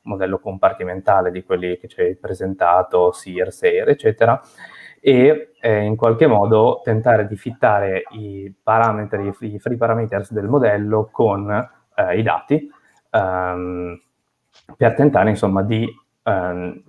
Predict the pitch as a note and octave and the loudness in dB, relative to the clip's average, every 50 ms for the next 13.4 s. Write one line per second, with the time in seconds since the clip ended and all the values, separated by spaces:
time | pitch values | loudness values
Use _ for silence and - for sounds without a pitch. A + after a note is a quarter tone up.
0 | - - - C#3 C3 B2 A2+ G#2 F#2+ F#2+ G2+ G#2+ A2 A2 A#2 B2 - - - A#2 | -8 -4 0 2 2 4 4 4 4 4 4 6 6 4 4 2 0 0 0 2
1 | A2+ A#2+ A2 - - C3+ A#2 G#2 G2+ G2+ G2 - A2 G#2+ G#2 G2 - B2+ B2+ A#2+ | 2 2 2 2 0 0 0 0 -4 -2 2 2 4 4 4 2 -2 -4 -4 0
2 | - C#3+ C#3+ - A#2 G#2 A2 A2 A2 - C3+ - - - G2 F#2 G2 G#2+ G2 F#2+ | 2 2 2 2 2 0 0 0 2 0 -2 -2 -2 -6 -6 -6 -4 -4 -6 -4
3 | - G2+ F#2 F2 F#2 F#2+ G2 F#2+ F#2+ G2 G#2+ A2 - G#2 G2 F2 G2+ G#2 G2 G2+ | -4 -4 -4 -4 -6 -8 -8 -8 -8 -8 -10 -8 -6 -6 -6 -4 -6 -8 -8 -8
4 | F#2 - _ _ _ _ _ _ _ _ _ _ _ _ _ _ - - - D3 | -10 -12 _ _ _ _ _ _ _ _ _ _ _ _ _ _ -8 -2 2 2
5 | C#3 C#3 C#3 D3+ D#3+ - - A2+ A#2 B2 A#2 - - - A#2 A2 G#2+ G#2+ G#2+ - | 4 4 6 4 4 2 0 0 0 0 0 0 0 0 2 2 2 2 -2 -4
6 | - _ - - A#2 A2+ G#2+ - - - A2+ A2+ D3+ D3+ D3+ B2+ A#2 A#2 B2 C3+ | -8 _ -4 -2 -2 -2 -2 -4 -6 -4 -4 -4 -4 -2 0 0 0 0 0 -2
7 | B2+ A2+ G#2 G#2 G#2+ A2 B2+ B2 B2 B2 C3+ E3+ D#3 - - A#2+ A#2+ C3+ C#3 A#2 | -6 -6 -6 -8 -8 -8 -8 -8 -6 -6 -6 -6 -6 -4 -4 -2 -2 -2 -2 -4
8 | - - C3+ B2 A2+ A2+ A2+ - B2+ C3 - C#3+ A#2+ A2+ A#2 A2 G2+ G#2 A2 C#3 | -4 -4 -2 0 0 0 0 -2 -4 -4 -2 0 2 4 4 2 2 0 0 0
9 | F3 D3+ C3 A2 G#2 G#2 G#2+ A#2 C3+ D3+ D#3+ - - _ _ - C3 A2 G2+ - | 0 2 2 2 0 0 0 0 2 0 0 -2 -6 _ _ 0 0 0 0 -2
10 | F#3+ D3 B2+ G#2+ G#2+ A2+ A#2 C#3 C3+ C3+ - D3 B2 A2 G#2 G2+ - - - A#2 | -2 0 2 2 2 2 2 0 0 0 -2 -2 -2 -2 -2 -4 -6 -10 -14 -10
11 | - C3+ A#2 A2+ A2 A2+ - D3+ C#3 C#3 C3+ C3+ D#3+ F3 F#3 - - A2+ G2 G2+ | -8 -6 -6 -6 -8 -2 2 2 2 2 2 2 0 0 -2 -4 -6 -6 -6 -2
12 | A2 C3 C#3+ B2 G2+ F#2 F#2 F2+ - - G#2 A2 - _ _ _ - A2+ G#2+ - | 2 2 2 2 2 0 0 -2 -4 -4 -8 -8 -8 _ _ _ -6 -6 -4 -2
13 | - F2+ F2 - - D3 C#3+ C#3+ | -2 -4 -4 -4 -4 -6 -6 -6